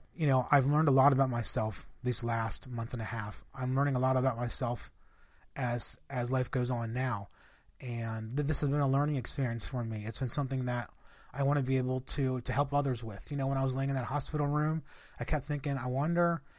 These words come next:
how I can use this to help other people. I wonder how many other people have Guillain-Barré or other, other autoimmunes that maybe can benefit from my story."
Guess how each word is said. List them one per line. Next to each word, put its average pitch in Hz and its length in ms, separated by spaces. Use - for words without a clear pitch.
how 131 240
I 135 120
can 131 160
use 127 160
this 127 160
to 110 80
help 120 160
other 120 180
people. 110 480
I 135 60
wonder 143 260
how 135 220
many 135 180
other 131 180
people 123 320
have 117 360
Guillain-Barré 123 760
or 127 300
other, 139 260
other 143 320
autoimmunes 120 560
that 120 120
maybe 127 200
can 120 200
benefit 131 400
from 127 120
my 120 140
story." 113 460